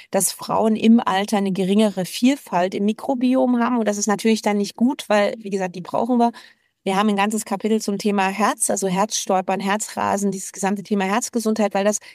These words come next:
ist auch was, was uns begleitet, genauso wie Knochen und, ähm, und der Kopf.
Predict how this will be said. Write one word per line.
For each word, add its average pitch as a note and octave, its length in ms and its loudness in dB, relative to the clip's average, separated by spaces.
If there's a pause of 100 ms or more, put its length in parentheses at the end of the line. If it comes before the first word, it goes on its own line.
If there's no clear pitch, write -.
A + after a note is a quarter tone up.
(120)
ist - 240 -6
auch A#3 280 2
was, B3+ 160 2
was A#3 160 0
uns A3+ 120 4
begleitet, A3 600 -2
genauso G3 340 -2
wie F#3+ 100 -4
Knochen G#3+ 460 0
und, F#3 320 -4
ähm, F#3 320 -4
und G3 160 -8
der F3+ 80 -2
Kopf. - 360 -6